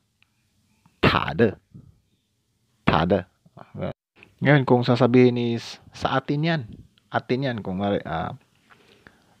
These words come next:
sa inyo, marami. Kayo ang nag, ah, mamayari. Ang sasabihin nyo, guys, is 我们的. 我们的. Sa atin yan. 我们的. Sa English pa, guys, is that is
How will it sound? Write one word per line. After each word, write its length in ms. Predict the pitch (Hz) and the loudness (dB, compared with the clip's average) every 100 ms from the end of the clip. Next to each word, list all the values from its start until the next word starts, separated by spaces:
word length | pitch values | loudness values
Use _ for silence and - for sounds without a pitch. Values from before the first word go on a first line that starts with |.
| _ _ _ | _ _ _
sa 140 | - - | -6 -2
inyo, 300 | 98 107 131 | 0 2 0
marami. 500 | 90 87 90 87 - - _ - - | 0 -2 -4 -8 -10 -18 _ -20 -6
Kayo 320 | - 95 98 | -2 2 2
ang 220 | 92 95 | 0 0
nag, 240 | 95 90 85 | 0 0 2
ah, 240 | 87 92 | 2 2
mamayari. 560 | 92 90 80 90 117 - - _ _ - | 2 0 2 4 4 0 -8 _ _ -12
Ang 220 | 131 - | -8 -6
sasabihin 500 | 104 - 104 113 110 | -6 -4 -4 -2 -2
nyo, 80 | 113 | 0
guys, 240 | 101 92 | 2 2
is 300 | 98 98 - - - - - - _ _ - | 0 -2 -4 -6 -16 -20 -20 -20 _ _ -6
我 240 | 76 82 | 2 4
们 240 | 95 104 | 4 4
的. 180 | 104 165 - - - - | 4 2 0 -18 -16 -12
我 300 | - 92 85 | -6 0 2
们 180 | 92 110 | 2 2
的. 240 | 123 113 - - _ _ - | 2 0 -4 -20 _ _ -2
Sa 160 | 120 | -2
atin 240 | 120 131 151 | 0 -2 -2
yan. 160 | 147 120 - | -4 -6 -6
我 180 | 90 | -2
们 240 | 90 113 117 | 0 -2 0
的. 240 | 120 110 - _ _ _ _ _ _ _ - - - | 0 0 -4 _ _ _ _ _ _ _ -20 -20 -18
Sa 160 | - 87 | -2 0
English 240 | 107 104 | 2 0
pa, 160 | - 98 | 0 0
guys, 80 | 95 | -2
is 240 | 80 - | -4 -8
that 240 | 95 104 95 | -2 -2 -2
is 160 | 120 | -8